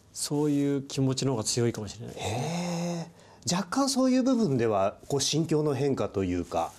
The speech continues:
Speaker 2: ね、あの、昔はそれこそもう何が何でも金メダル、
Speaker 1: はい。
Speaker 2: あの悔しい思いをっていうのが多かったと思うんですが、
Speaker 1: うん。はい。
Speaker 2: 心境的には、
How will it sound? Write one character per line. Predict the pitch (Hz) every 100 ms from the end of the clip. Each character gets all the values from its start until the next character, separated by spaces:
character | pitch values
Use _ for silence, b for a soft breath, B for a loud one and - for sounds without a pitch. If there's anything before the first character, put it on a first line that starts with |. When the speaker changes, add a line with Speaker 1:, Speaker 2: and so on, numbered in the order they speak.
| -
Speaker 2:
ね、 | 135 151
あ | 98
の、 | 143 151 160 156 147 143
昔 | 156 160 143 202 233
は | 220
そ | 220
れ | 214
こ | 226
そ | -
も | 165 131
う |
何 | 113 113 151 247
が | 180
何 | 196 247
で |
も | 247 247
金 | 233
メ | 240
ダ | 247
ル、 | 240
Speaker 1:
は | 170
い。 | 120 -
Speaker 2:
あ | 156
の | 220
悔 | - 220 220
し | - 233
い |
思 | 214 208 208
い |
を | 185
っ | 120
て | 120
い |
う | 135
の | 127
が | 120 B B B
多 | - 170
か | 151
っ | 131
た | 117
と | 110
思 | 107 135
う |
ん | 123
で | 92
す | -
が、 | 107 113 101 - - B B
Speaker 1:
う | 120
ん。 |
は | 110
い。 |
Speaker 2:
心 | - 208
境 | 240 240
的 | 254 240
に | 233
は、 | 151 117 98